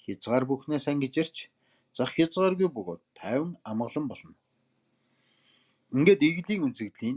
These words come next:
туйлын бод байдлыг үзэх, түүнд итгэхээс хагасаад хоёр үгийг төгөлдөр үзэхэд орно. Унтах бодонгүй оюунаас ихэд ангид сэргэг хийгээд сэрэмж бүхий оюун төрөхөд юуг ч үл түлхэж,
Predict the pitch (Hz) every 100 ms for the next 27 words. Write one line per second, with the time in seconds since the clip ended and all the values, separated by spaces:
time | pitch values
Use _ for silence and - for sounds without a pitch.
0 | 131 - 123 160 185 151 127 - - 98
1 | - 123 120 101 110 - 131 - _ _
2 | _ - 170 180 127 - - 165 165 -
3 | 101 - 113 - _ _ _ - 170 170
4 | 160 175 - 117 135 135 135 117 - 147
5 | - - 95 85 85 - _ _ _ _
6 | _ _ _ _ _ _ _ _ _ _
7 | _ _ _ _ _ _ _ _ _ _
8 | _ _ _ - 120 160 - 185 131 147
9 | 196 196 196 127 117 104 101 117 - -
10 | 107 - - 110 104 110 _ - - -
11 | 160 185 175 127 127 131 127 - 147 180
12 | 156 110 - 127 - 107 131 143 131 120
13 | 160 - _ _ _ - 139 196 - 165
14 | 165 - 127 - 147